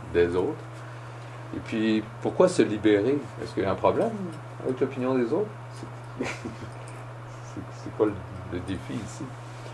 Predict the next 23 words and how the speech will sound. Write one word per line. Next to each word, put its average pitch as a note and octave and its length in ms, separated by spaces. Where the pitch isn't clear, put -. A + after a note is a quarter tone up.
Euh, E2 40
parce - 140
que G2+ 80
moi, G2+ 180
peut-être, - 200
je - 80
me F2 80
contente F2+ 380
très F#2+ 160
bien A#2 160
de C#3+ 60
l'opinion - 460
des A2 260
autres. G#2+ 180
Au - 40
contraire, G#2+ 420
ça - 140
me, E2+ 100
ça F#2 140
me F2+ 100
flatte, A2+ 400
ça - 140
m'arrange. F#2+ 460